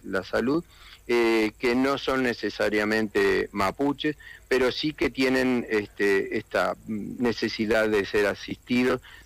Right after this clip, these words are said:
de una manera distinta y que tengan en cuenta no solamente la, la parte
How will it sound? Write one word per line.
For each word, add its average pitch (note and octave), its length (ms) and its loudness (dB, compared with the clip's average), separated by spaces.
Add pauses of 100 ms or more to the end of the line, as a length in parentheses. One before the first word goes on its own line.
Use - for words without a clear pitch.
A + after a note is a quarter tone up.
de A2+ 140 -2
una B2+ 160 2
manera A2+ 460 2
distinta D3+ 600 0
y B2+ 100 0
que A2 140 -4
tengan A2+ 320 0
en G2 60 -4
cuenta A2 380 0
no A#2 300 0
solamente A2 640 0
la, F2 180 0 (140)
la G2+ 300 -8
parte G2 520 0